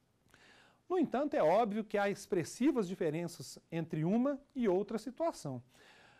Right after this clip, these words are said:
No primeiro caso, o empregado paga, de fato, na verdade, a questão do vale transporte, mas o empregado despende algum valor, ah, para chegar ao serviço e é atendido pelo transporte realmente público,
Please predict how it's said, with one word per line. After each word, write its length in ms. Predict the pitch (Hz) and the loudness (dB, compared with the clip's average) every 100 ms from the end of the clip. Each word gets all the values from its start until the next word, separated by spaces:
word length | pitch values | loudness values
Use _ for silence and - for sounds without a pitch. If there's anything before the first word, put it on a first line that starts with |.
| _ - | _ -2
No 100 | 320 | 0
primeiro 380 | 302 247 233 | 4 6 4
caso, 460 | 240 240 294 233 160 | 4 4 6 4 2
o 40 | |
empregado 580 | 226 233 233 190 220 208 | 0 2 2 2 2 0
paga, 500 | 196 196 220 233 156 | 0 2 4 4 0
de 140 | 131 143 | -4 -4
fato, 500 | - 180 180 - - | 2 4 2 -2 -14
na 200 | 160 208 | -6 -2
verdade, 560 | 302 220 175 254 180 143 160 156 | 0 0 2 2 0 -6 -12 -6
a 220 | 151 165 | -2 0
questão 260 | 147 156 170 | -2 -6 -6
do 60 | 151 | -4
vale 180 | 160 | -4
transporte, 460 | 151 147 - 226 233 | -4 -8 0 0 0
mas 140 | 247 | -2
o 20 | 262 | -2
empregado 420 | 254 226 247 214 | -2 0 0 -2
despende 680 | 214 269 - 233 254 226 180 | -4 -4 -2 -2 0 2 2
algum 260 | 156 180 | 0 0
valor, 400 | 170 160 208 220 - - - - - | 0 4 4 2 -6 -20 -20 -20 -4
ah, 200 | 170 180 | 0 0
para 220 | - 233 | 2 0
chegar 360 | 220 180 151 151 | 2 2 4 4
ao 80 | |
serviço 520 | 175 220 175 269 - 262 | 2 0 0 0 -2 -2
e 100 | 269 | 2
é 60 | |
atendido 720 | 294 294 294 254 165 202 311 | 2 2 0 0 0 0 0
pelo 240 | - 285 277 | 0 0 2
transporte 540 | 247 208 - 269 302 | 0 -2 0 0 0
realmente 800 | 175 107 196 330 311 202 269 - | -2 2 6 6 6 2 -2 -4
público, 680 | - - 262 330 151 127 113 | -6 2 4 6 4 -2 -8